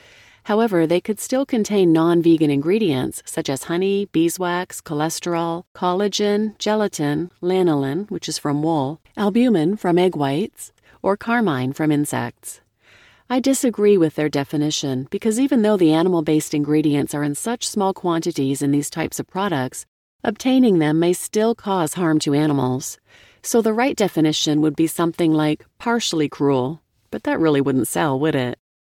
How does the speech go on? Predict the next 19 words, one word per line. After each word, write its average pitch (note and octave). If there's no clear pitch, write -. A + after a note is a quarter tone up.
Also, D#3+
in G#3
North B3+
America, F3+
there E3
are F3+
no G#3
standard G#3+
legal F#3+
definitions F3+
for D#3+
the D3+
terms D#3+
cruelty-free F3
or C#3+
not E3+
tested E3+
on C#3+
animals, D3